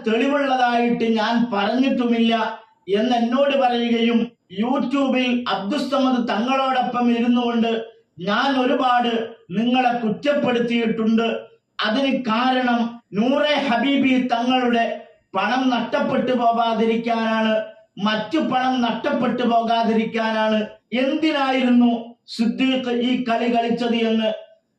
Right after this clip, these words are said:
അന്വേഷിക്കേണ്ടതുണ്ട്. അബ്ദുസ്സമദ് തങ്ങളുടെ ഓരോ വീഡിയോ വരുമ്പോഴും വൈരുദ്ധ്യങ്ങൾ നിറഞ്ഞ സംസാരമാണ് അബ്ദുസ്സമദ് തങ്ങളിൽ നിന്ന്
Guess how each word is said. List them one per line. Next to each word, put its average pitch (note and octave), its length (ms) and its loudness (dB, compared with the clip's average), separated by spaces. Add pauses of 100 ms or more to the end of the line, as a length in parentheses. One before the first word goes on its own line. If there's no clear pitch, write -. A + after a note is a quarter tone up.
(160)
അന്വേഷിക്കേണ്ടതുണ്ട്. A3 1300 0 (540)
അബ്ദുസ്സമദ് C#4 720 0 (120)
തങ്ങളുടെ B3+ 540 0 (600)
ഓരോ C#4 300 4 (160)
വീഡിയോ C4 400 2
വരുമ്പോഴും A#3+ 500 2 (640)
വൈരുദ്ധ്യങ്ങൾ C4+ 720 0 (100)
നിറഞ്ഞ B3 300 2 (160)
സംസാരമാണ് A#3+ 840 2 (560)
അബ്ദുസ്സമദ് A#3+ 680 0 (100)
തങ്ങളിൽ A#3+ 480 0
നിന്ന് A#3 200 0